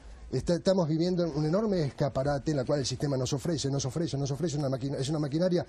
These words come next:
que no terminará nunca de, de, de, de alimentarnos y, y, y de, de, de, de me-, meternos nuevos deseos. E-, esa,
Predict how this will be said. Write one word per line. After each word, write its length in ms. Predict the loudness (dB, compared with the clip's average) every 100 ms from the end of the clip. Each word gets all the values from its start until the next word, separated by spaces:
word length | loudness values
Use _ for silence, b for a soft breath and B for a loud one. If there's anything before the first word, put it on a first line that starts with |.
| B B B
que 100 | 0
no 80 | 2
terminará 440 | 4 2 4 4 4
nunca 320 | 2 2 0
de, 80 | 0
de, 180 | 0
de, 160 | 2 2
de 160 | 2 0
alimentarnos 720 | 2 0 2 2 2 0 -4 B B B
y, 80 | -2
y, 300 | 2 2 2
y 100 | 0
de, 140 | 0
de, 100 | -2 -2
de, 180 | -2 0
de 160 | 0 0
me-, 300 | -2 -2 0
meternos 440 | 0 0 0 0
nuevos 340 | 0 0 -2 -4
deseos. 480 | -6 -6 -6 -6 -8 B B B B B B B -4 -4 -2
E-, 140 | 0
esa, 260 | 2 2